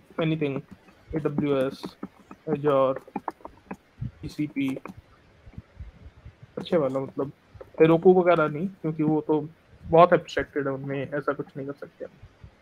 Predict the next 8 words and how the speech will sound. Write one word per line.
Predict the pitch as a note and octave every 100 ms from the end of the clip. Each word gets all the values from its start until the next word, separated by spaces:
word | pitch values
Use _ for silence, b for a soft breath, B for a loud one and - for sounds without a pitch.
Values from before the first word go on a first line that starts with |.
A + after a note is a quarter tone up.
| _ _ _ - - - - - -
इसके | F3+ G3+
अंदर | G3 G3+
एक | G3+
चीज़ | G3 F3+
आएगी, | C#3+ D#3 G3
एपीआई | D#3 D3+ D3
गेटवे। | B2+ - A2+ - - - - _ - - - - _ - - - _ _ - - _ _ - - - - - - - - - - - - - - D3
एपीआई, | - D3 C#3+